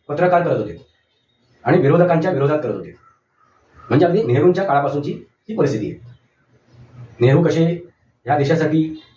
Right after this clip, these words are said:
फायदेमंद आहेत, उपयुक्त आहेत, त्यानंतर इंदिरा गांधी, राजीव गांधी,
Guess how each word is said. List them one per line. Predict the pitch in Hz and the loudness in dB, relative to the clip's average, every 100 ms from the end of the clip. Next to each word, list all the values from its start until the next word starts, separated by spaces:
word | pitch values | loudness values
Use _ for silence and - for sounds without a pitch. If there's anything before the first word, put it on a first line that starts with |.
| - | -2
फायदेमंद | 120 151 151 | 2 4 4
आहेत, | 143 131 - - _ _ 123 | 2 0 -6 -16 _ _ -6
उपयुक्त | 156 151 160 | 0 2 2
आहेत, | 135 - - - _ _ _ _ _ _ - - - | 0 -2 -8 -18 _ _ _ _ _ _ -20 -10 -2
त्यानंतर | 139 143 156 | 0 2 2
इंदिरा | 135 165 | 2 2
गांधी, | 160 139 | 2 2
राजीव | 123 151 165 | 0 0 0
गांधी, | 147 131 110 | 0 -4 -6